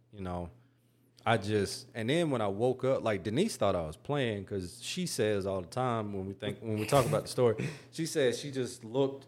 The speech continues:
Speaker 1: at the, at the bathroom doorway, and my feet was just sticking out. You see, <laughs> you just see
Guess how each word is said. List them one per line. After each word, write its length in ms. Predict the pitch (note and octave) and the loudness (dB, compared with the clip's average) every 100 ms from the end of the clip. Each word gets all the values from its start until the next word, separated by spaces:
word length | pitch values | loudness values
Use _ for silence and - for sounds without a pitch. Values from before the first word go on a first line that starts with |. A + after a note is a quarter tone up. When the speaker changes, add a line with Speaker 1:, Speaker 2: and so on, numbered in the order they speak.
| - | -4
Speaker 1:
at 180 | C3 A#2+ | -4 0
the, 240 | G#2+ G#2 - | -2 -2 -8
at 140 | A2+ | -8
the 60 | G#2 | -6
bathroom 840 | A#2+ B2+ D#3 - C3 A#2 G#2+ G2+ G2+ G#2+ | 0 2 2 0 -2 -2 -2 -6 -8 2
doorway, 560 | C#3 E3 C#3+ A#2 G#2 G2 | 8 8 8 6 4 2
and 100 | G2+ | 0
my 140 | B2 | -2
feet 340 | B2 - D#3 | -2 -6 -6
was 120 | G#2+ G#2+ | -8 -10
just 160 | A2 | -10
sticking 220 | - A#2 - | -6 -2 0
out. 160 | - | 0
You 220 | - E3 - | 4 10 12
see, 140 | A#3 - - - - - | 12 6 4 -6 0 6
<laughs> 0 | A3+ | 10
you 100 | A3 | 10
just 260 | G#3+ - | 8 6
see 320 | - E3+ D#3 | 6 6 6